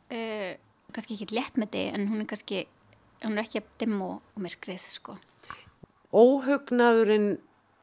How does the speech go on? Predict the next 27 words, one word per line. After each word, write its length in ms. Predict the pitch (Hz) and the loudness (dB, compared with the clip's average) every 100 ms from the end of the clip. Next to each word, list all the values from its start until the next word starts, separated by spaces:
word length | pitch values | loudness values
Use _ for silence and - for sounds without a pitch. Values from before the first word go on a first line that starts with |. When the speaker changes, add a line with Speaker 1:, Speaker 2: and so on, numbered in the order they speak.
| _ _ | _ _
Speaker 2:
eh, 160 | - 127 - - - | -8 -8 -10 -20 -8
hann 260 | 151 226 - | 0 2 2
er 160 | - - | -2 -4
talsverður 720 | 269 302 - 247 151 147 - | -2 0 2 2 4 0 0
í 220 | 226 220 | -2 0
Urðarhvarfi 800 | 196 180 156 - 160 151 139 135 | 2 4 2 2 2 2 2 0
Speaker 1:
Mhm. 320 | - _ 170 | -2 _ -2
Speaker 2:
líka. 400 | 175 156 90 139 - - - - | 0 0 -4 -6 -6 -14 -20 -18
Speaker 1:
Já. 80 | 208 - _ - | -18 -18 _ -4
Speaker 2:
En, 520 | 185 190 196 196 202 | 2 2 2 2 2
eh, 300 | 196 190 185 - - _ - - - - | 4 2 0 -6 -20 _ -20 -20 -18 -2
hún 140 | 202 | 4
er 60 | 220 | 4
svona 300 | 220 240 226 | 4 4 4
að 120 | 208 - - | 4 -2 -2
vinna 520 | 202 247 254 226 - _ - | 2 2 4 2 2 _ -2
úr 120 | 247 | 0
þessu. 420 | 240 156 135 165 - - - | 2 2 0 -2 -4 -8 -6
He-, 140 | 151 - | -6 -4
hefur 260 | 170 226 269 | 0 2 4
það 160 | 285 | 2
einhvern 160 | 254 196 | 2 -4
tímann 240 | 220 214 | 0 2
á 80 | 208 | 2
lífsleiðinni 480 | 247 - 226 214 190 | 2 0 2 4 4
verið 260 | 185 170 165 165 | 2 2 2 0
að 200 | 131 - | -2 -12